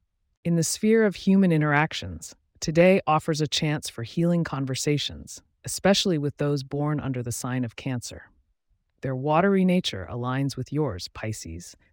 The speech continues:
magnifying the potential for mutual understanding. Practice active listening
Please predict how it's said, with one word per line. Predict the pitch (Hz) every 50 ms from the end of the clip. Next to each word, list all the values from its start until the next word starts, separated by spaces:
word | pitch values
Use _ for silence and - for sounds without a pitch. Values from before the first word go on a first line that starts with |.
| -
magnifying | 135 147 151 156 170 175 175 - - 156 147 143 147
the | 143 131
potential | - - - - 165 156 - - 165 143
for | - - 120
mutual | 123 131 139 151 - - 151 143 -
understanding. | - 127 131 123 120 - - 131 127 123 117 104 85 78 80 - _ _ _ _ _ _ _ _ _ _ _ _ _ _ _ -
Practice | - 156 165 - - 208 180 - - _ -
active | - 156 - _ - 202 180 175
listening | 165 156 151 - - 117 95 90 85 101 180